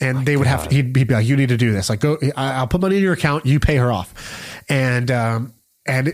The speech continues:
Speaker 1: eventually one guy, so he had a friend who, um, the story is he, he brings his daughters over to the friend's house, um, with their babysitter,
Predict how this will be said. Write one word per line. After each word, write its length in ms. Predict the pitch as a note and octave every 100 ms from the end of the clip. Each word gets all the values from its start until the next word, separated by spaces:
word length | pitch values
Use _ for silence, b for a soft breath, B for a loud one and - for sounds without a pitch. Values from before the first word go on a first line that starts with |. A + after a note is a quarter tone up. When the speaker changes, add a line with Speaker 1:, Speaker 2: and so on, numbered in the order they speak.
| - F3
Speaker 1:
eventually 580 | C3 A3+ A3 F3+ D#3
one 260 | C3 D#3+ F#3+
guy, 260 | D3 G2 A2
so 180 | C#3+
he 100 | B2+
had 100 | D3
a 40 | D3+
friend 420 | - B2 G#2 A2+ B B B B B
who, 580 | - - D3 C#3+ C#3 D#3 -
um, 380 | A#2 A2 B2 - _ _ - -
the 80 |
story 380 | A#2+ F3 F3 F3
is 240 | D#3+ D3 -
he, 420 | - D3 C#3 C3 -
he 100 | D3
brings 260 | C#3 F#3 G3
his 100 | F3
daughters 360 | C#3+ D3 D#3+ C#3+
over 200 | C#3 C#3+
to 100 | C3
the 100 | A#2+
friend's 260 | C#3 C#3+
house, 380 | D3 C#3+ C3+ - B B B B B
um, 420 | C#3+ B2+ B2 C3+ -
with 180 | E3+ B2
their 100 | A#2
babysitter, 580 | D#3 F#3 - A3 A#3